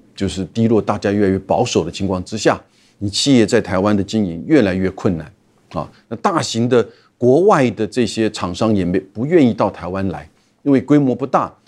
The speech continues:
也没有办法进入到中国大陆的市场，从，把台湾当作一个跳板。还记得九零年代、两千年初的时候，许多的国际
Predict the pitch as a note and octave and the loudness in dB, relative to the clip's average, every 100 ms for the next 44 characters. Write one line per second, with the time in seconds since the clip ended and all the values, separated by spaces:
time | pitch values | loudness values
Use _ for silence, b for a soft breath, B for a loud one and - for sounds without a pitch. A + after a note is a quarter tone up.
0 | _ _ A2 A2 D3+ C3 C#3 A2 F#2 C3 | _ _ 0 4 4 4 0 -2 0 0
1 | A#2+ A#2+ A2 - E3 C#3 D3+ C#3 A#2 F#2+ | 2 2 -2 0 -2 -2 -2 -2 -2 -4
2 | C#3+ A#2 G#2 - _ - G#2+ - G2 F#2 | -4 -4 -8 -14 _ -6 -6 -4 -8 -4
3 | G2 A#2+ B2 A#2+ C3 B2 A2+ G#2 G2+ G#2 | -2 0 2 2 0 2 0 0 -4 -6
4 | - D3+ - D#2 _ _ b b - C3 | 0 0 0 -10 _ _ b b -6 -2
5 | A3 D3+ C3+ A#2 F2 G2+ B2 G#2 A#2 A2+ | 2 2 2 0 0 0 0 0 0 -2
6 | D#2+ _ b b b b _ A2 G2+ G2 | -4 _ b b b b _ -2 -2 -2
7 | F#2 D3+ B2+ G#2+ - D#3+ E3 G#2+ - G#2 | 0 2 2 0 -2 -4 -2 -2 -6 -6
8 | G#2+ D#2+ b b b - - C#3+ D3 G3 | -6 -8 b b b -6 0 2 2 6
9 | A3 A3 D#3 - B2+ C3 - D3 A2+ | 6 6 2 2 0 0 -2 -4 -4